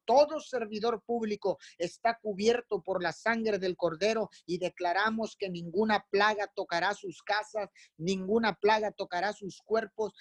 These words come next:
en el poderoso nombre de Jesús. Yo lo declaro en esta mañana, Señor, en tu nombre, el nombre que está sobre todo nombre, Jesucristo de Nazaret. Amén, amén y amén.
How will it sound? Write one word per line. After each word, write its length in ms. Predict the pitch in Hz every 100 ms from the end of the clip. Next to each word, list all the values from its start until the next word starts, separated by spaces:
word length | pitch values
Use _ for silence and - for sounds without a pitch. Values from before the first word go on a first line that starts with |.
| -
en 180 | 185 190
el 160 | 175 165 -
poderoso 560 | 180 170 185 208 190
nombre 460 | 180 214 214 196 185
de 100 | 165
Jesús. 380 | 160 - 196 170
Yo 200 | 190 233
lo 160 | 240 226
declaro 560 | 214 - 220 233 226
en 100 | 208
esta 300 | 214 - 214
mañana, 500 | 208 196 214 202 143 _ _
Señor, 520 | - 175 165 208 208 - _ -
en 280 | 233 240 214
tu 200 | - 202
nombre, 600 | 185 247 226 175 139 117 _ _
el 260 | 185 185 175
nombre 540 | 196 262 262 233 214
que 80 | -
está 300 | 180 - 214
sobre 440 | - 214 185 185 - _
todo 300 | 247 269 269
nombre, 560 | 247 208 185 165 151 - _
Jesucristo 960 | - 190 - 185 160 - 220 208 - 196
de 140 | 175 165
Nazaret. 580 | 160 160 160 202 190 _ - -
Amén, 680 | 170 151 151 190 208 208 202 -
amén 640 | 170 160 170 190 196 190 _ _
y 220 | - 190 196
amén. 580 | 180 175 175 139 117